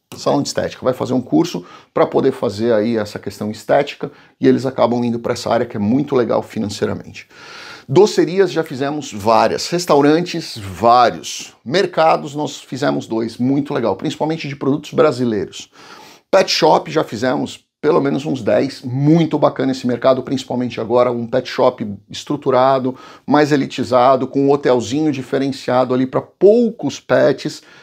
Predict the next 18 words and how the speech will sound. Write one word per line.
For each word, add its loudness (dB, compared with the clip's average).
Eu 0
acho 0
que -20
funciona -6
super -6
bem, -8
tá? 0
E 2
vários 2
outros 0
negócios -2
aí 2
que -8
vocês -4
podem -2
olhar, -4
inclusive -2
franquias. -2